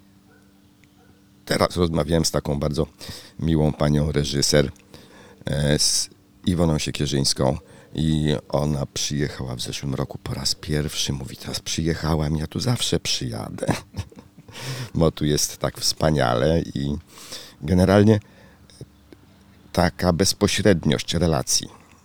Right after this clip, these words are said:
To jest to, co jest charakterystyczne dla tego festiwalu. Tu nie ma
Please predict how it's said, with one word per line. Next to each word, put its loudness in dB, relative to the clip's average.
To 2
jest 0
to, 4
co 4
jest 0
charakterystyczne 0
dla 0
tego 0
festiwalu. -4
Tu -4
nie 2
ma -2